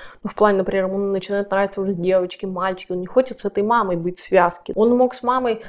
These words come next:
за руку ходить, понимаешь, вот часто дети, например, м, ходят за руку с мамой, а как только они идут в первый класс, мама приходит за ребенком в школу, а ребенок говорит: «Все, я не хочу за руку идти, то есть я хочу вот один идти», потому что и он, он уже хочет быть крутым, он хочет быть уже взрослым, да, и так далее.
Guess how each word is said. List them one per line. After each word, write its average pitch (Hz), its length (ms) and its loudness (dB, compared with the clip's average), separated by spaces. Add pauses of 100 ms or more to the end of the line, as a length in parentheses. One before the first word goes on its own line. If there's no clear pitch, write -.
(140)
за 247 240 4
руку 330 220 0
ходить, 196 340 -4
понимаешь, 202 340 -4
вот 190 240 -2
часто 208 360 2
дети, 190 280 0
например, 185 520 -6 (360)
м, 185 360 -4
ходят 208 360 2
за 226 180 6
руку 330 200 0
с - 120 -14
мамой, 185 460 -4
а 185 120 -4
как 208 180 -6
только 254 220 0
они 220 140 -2
идут 208 180 -6
в - 60 -20
первый 202 300 -2
класс, 294 380 2 (220)
мама 226 280 0
приходит 214 400 0
за 208 80 -4
ребенком 202 380 -6
в - 40 -16
школу, 349 380 4
а 196 60 6
ребенок 214 340 -2
говорит: 208 140 -8
«Все, 208 120 -2
я 190 120 0
не 220 80 -4
хочу 262 280 -4
за 185 220 4
руку 175 240 -2
идти, 180 140 -6
то - 80 -8
есть - 100 -4
я 226 80 6
хочу 247 300 0
вот 226 160 4
один 180 440 0
идти», 175 180 -6
потому 202 280 4
что 254 180 0
и 202 200 -2
он, 226 240 2
он 269 160 4
уже 254 140 -2
хочет 262 280 -2
быть 254 160 -4
крутым, 208 560 -2
он 185 80 -4
хочет 233 320 0
быть 247 220 -4
уже 254 140 0
взрослым, 202 840 2
да, 233 180 6
и 277 40 4
так 202 200 0
далее. 170 340 -4